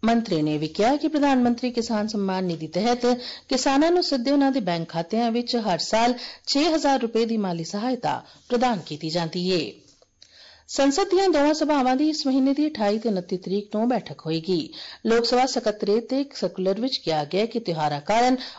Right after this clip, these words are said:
ਉੱਨੀ ਤੇ ਵੀਹ ਮਾਰਚ ਨੂੰ ਹੋਣ ਵਾਲੀਆਂ ਸਭਾ ਦੀਆਂ ਨਿਰਧਾਰਤ ਬੈਠਕਾਂ ਰੱਦ ਕਰ ਦਿੱਤੀਆਂ ਗਈਆਂ। ਇਸ ਦੀ ਬਜਾਏ ਸ਼ਨੀਚਰਵਾਰ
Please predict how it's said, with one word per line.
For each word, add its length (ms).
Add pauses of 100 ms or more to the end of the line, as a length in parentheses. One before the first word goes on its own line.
(100)
ਉੱਨੀ 280
ਤੇ 120
ਵੀਹ 180
ਮਾਰਚ 320
ਨੂੰ 100
ਹੋਣ 260
ਵਾਲੀਆਂ 340
ਸਭਾ 320
ਦੀਆਂ 320 (320)
ਨਿਰਧਾਰਤ 460
ਬੈਠਕਾਂ 520
ਰੱਦ 180
ਕਰ 160
ਦਿੱਤੀਆਂ 340
ਗਈਆਂ। 240
ਇਸ 120
ਦੀ 120
ਬਜਾਏ 320
ਸ਼ਨੀਚਰਵਾਰ 720